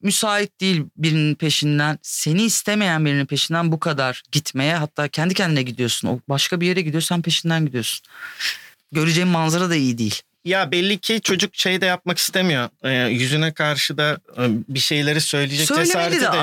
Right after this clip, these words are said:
Speaker 1: aslında
Speaker 2: O yüzden
Speaker 1: cesaret-
Speaker 2: yok, psikolojim
Speaker 1: Ya
Speaker 2: bozuk,
Speaker 1: evet,
Speaker 2: yok
Speaker 1: evet.
Speaker 2: bilmem ne.
Speaker 1: Aa.
Speaker 2: Bunlar hep,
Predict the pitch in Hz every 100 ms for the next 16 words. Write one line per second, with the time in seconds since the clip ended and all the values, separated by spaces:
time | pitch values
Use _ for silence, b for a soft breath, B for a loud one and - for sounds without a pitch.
0 | 175 190 196 - 262 180 262 220 180 -
1 | - - 170 262 202 220 202 151 - 175
2 | 165 156 165 160 127 - - 180 180 180